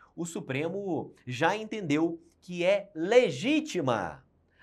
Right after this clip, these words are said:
a divulgação nominal da remuneração dos servidores. Legal? Então, esse caso já foi levado à apreciação do Supremo e o Supremo deu o carimbo ali pra dizer que pode sim, né? E,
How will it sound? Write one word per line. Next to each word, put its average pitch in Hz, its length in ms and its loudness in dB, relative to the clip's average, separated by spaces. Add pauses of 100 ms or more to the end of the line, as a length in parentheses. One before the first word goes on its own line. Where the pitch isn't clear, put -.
(100)
a 196 180 0
divulgação 165 920 0
nominal 165 1080 4 (220)
da 147 160 4
remuneração 143 800 -2
dos 120 180 -10
servidores. 85 800 -12 (520)
Legal? 165 280 -10
Então, 147 300 -4 (160)
esse 135 220 -10
caso 143 500 -2 (180)
já 135 200 0
foi 147 180 -2
levado 147 380 0
à - 20 6
apreciação 147 500 -2
do 139 80 -8
Supremo 190 460 -10
e 220 60 -14
o - 20 -14
Supremo 214 580 -10
deu 151 280 -4
o 214 40 -10
carimbo 196 380 -2
ali 185 320 -2 (180)
pra 170 200 -2
dizer 170 340 -4
que 202 140 -10
pode 220 480 4
sim, 247 400 -6 (200)
né? 123 320 -4
E, 165 580 -2